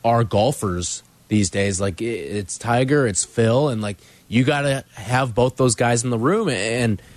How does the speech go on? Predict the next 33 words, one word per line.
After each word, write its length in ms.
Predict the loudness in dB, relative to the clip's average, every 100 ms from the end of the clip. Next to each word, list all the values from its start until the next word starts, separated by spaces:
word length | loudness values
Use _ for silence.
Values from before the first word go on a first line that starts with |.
| -20 -6
I 80 | -4
think, 260 | -2 -2 -2
too, 400 | 0 2 2 0
i-, 20 |
if 360 | -4 -4 -2 0
you 100 | 2
had 300 | 2 -2 -4
Phil 320 | -4 0 2
as 120 | 2
a 60 | -2
part 220 | -2 0
of 80 | 0
the 80 | 0
equation 800 | -2 0 0 0 -2 -2 -4 -8
for 400 | 0 2 2 0
twenty 320 | -4 -2 -2
twenty-five, 600 | -2 -2 -2 0 -2 -2
again, 300 | 0 0 0 -6 -6
we 140 | 0 2
don't 180 | 2
know 100 | 2
what 140 | 2 2
golf's 260 | 0 0
gonna 180 | 0 0
look 160 | 0 0
like 160 | -2
in 100 | -2 -4
twenty 260 | -2 -2
twenty-five 720 | 0 0 0 0 0 2 0
from 180 | -2 -2
a 80 | -4 -8
professional 500 | -12 -4 -2 -2 -8
standpoint. 640 | -10 -10 -10 -8 -2 -2